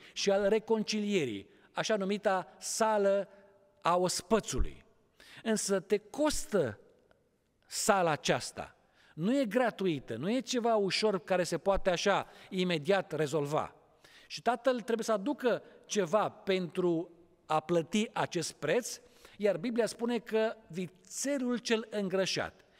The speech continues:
Și iată cum apare al treilea animal în acest peisaj. Deci avem porcul,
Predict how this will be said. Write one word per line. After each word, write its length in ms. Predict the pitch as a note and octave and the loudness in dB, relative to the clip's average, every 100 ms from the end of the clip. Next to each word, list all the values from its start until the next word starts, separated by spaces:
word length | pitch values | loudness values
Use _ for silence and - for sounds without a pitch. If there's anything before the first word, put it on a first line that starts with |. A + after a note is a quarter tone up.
| - - | -20 -12
Și 160 | - A3+ | -2 0
iată 200 | C#4+ C#4+ | 0 -2
cum 140 | A3+ | 0
apare 460 | G3+ - A#3+ A3 A#3 | -2 0 0 0 -2
al 240 | F#3 E3+ | -4 -4
treilea 560 | D3 - B3+ D4+ D4+ B3+ | -4 -4 -4 -2 -2 -2
animal 720 | G3 G3 F#3 F#3+ A3+ F3+ C#3 - | -4 -6 -4 0 0 0 -4 -6
în 160 | F3+ | -6
acest 300 | D#3 G#3+ G3+ | -4 -4 -4
peisaj. 840 | - F3 D3+ - A2 A2 C#3 - - _ _ _ _ _ _ _ _ _ | -4 -4 -4 -6 -4 -4 -6 -12 -16 _ _ _ _ _ _ _ _ _
Deci 160 | - - | -16 -8
avem 280 | C#3+ F3 F3 | -2 -2 -2
porcul, 600 | - C#3+ - A#3+ C#4 | -4 -6 -2 -2 -4